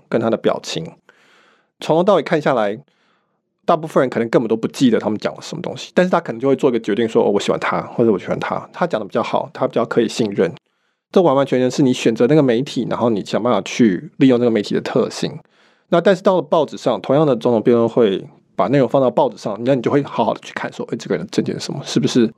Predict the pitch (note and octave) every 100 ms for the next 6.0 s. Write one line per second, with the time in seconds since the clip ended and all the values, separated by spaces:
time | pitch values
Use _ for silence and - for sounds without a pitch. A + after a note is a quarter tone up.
0 | _ - A#2+ C#3 B2+ C#3+ A2 A2+ A2+ B2+
1 | G#2 G#2+ A2 B2+ A#2+ A2 F#2 G#2 C#3 A2
2 | F2+ F#2+ G#2 A2 - C3+ - - _ _
3 | _ - B2 B2 - A#2 G#2+ - A#2 A2+
4 | - _ _ - F#3 A3+ F#3 D#3+ A2+ -
5 | B2+ B2+ A2 F#2+ - G2 G#2+ E2+ F2+